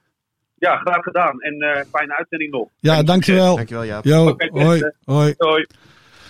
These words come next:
Speaker 2: Dat was Jaap Visser, de initiator van het, eh, ja, iets, iets gedenkwaardigs wat nu in het Abel Enstra Stadion, eh, te vinden is. Ook mooi dat het het Abel Enstra Stadion heet, met dit pakket. Het, het,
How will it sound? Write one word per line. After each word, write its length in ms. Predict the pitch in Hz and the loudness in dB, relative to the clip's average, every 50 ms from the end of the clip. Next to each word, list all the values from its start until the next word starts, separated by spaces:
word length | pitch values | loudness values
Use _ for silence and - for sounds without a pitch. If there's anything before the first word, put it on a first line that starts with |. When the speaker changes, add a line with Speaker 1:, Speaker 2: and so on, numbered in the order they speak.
| - - | -18 -10
Speaker 2:
Dat 140 | - - 123 | -6 -4 0
was 120 | 127 139 117 | 0 2 2
Jaap 200 | 131 139 135 135 | 2 2 0 0
Visser, 360 | - - 143 - - 120 110 | 0 0 0 0 0 -4 -2
de 160 | 107 123 135 | -2 -2 -2
initiator 540 | - 151 147 139 123 - - 156 156 147 147 | 0 2 2 2 2 0 0 0 0 0 0
van 140 | 120 135 139 | 0 0 -2
het, 180 | 135 123 123 - | -2 -4 -2 0
eh, 400 | 139 135 131 127 127 123 117 120 | 0 2 2 2 0 -2 -4 -6
ja, 180 | 135 143 139 | -8 -8 -8
iets, 220 | 131 117 113 - - | -8 -8 -10 -10 -8
iets 300 | - 123 - - - - | -8 -8 -8 -6 -8 -8
gedenkwaardigs 640 | 113 - - 143 139 131 117 135 160 143 147 147 127 | -6 -4 -2 0 0 0 0 0 0 0 0 0 0
wat 140 | - 143 123 | 0 0 0
nu 160 | 120 143 139 | 2 2 2
in 60 | 135 123 | 2 0
het 140 | 127 - - | -2 -4 -2
Abel 220 | 147 135 120 123 | -2 0 2 2
Enstra 220 | 127 123 - - | 2 2 0 -2
Stadion, 520 | 107 - - 143 127 123 120 120 117 117 117 | -4 -2 -2 0 0 2 2 2 2 2 2
eh, 220 | 113 110 110 110 107 | 0 0 0 0 -2
te 220 | 98 - - 139 | -2 -2 -2 0
vinden 260 | - 151 135 117 113 | 2 2 2 2 0
is. 80 | 107 113 | 0 0
Ook 100 | 160 160 | 2 2
mooi 200 | 165 175 175 156 | 4 4 4 4
dat 100 | 143 143 | 2 0
het 120 | 143 139 | -2 -2
het 140 | 127 143 - | -4 -6 -6
Abel 220 | 156 156 147 147 | -2 0 2 4
Enstra 220 | 156 160 - - 127 | 2 2 2 2 -2
Stadion 520 | - - - 180 180 175 175 160 165 165 | -2 0 0 0 0 2 2 4 4 6
heet, 360 | 156 160 165 170 175 - - | 6 6 4 4 2 0 0
met 120 | - 143 131 | 0 0 2
dit 140 | - 147 - | 0 0 0
pakket. 520 | - 156 - - - 180 170 165 156 - | 0 -4 -2 0 0 2 2 2 2 0
Het, 160 | 160 139 - | -4 -4 -4
het, 360 | - 170 143 - - - - | -6 -10 -10 -10 -20 -20 -20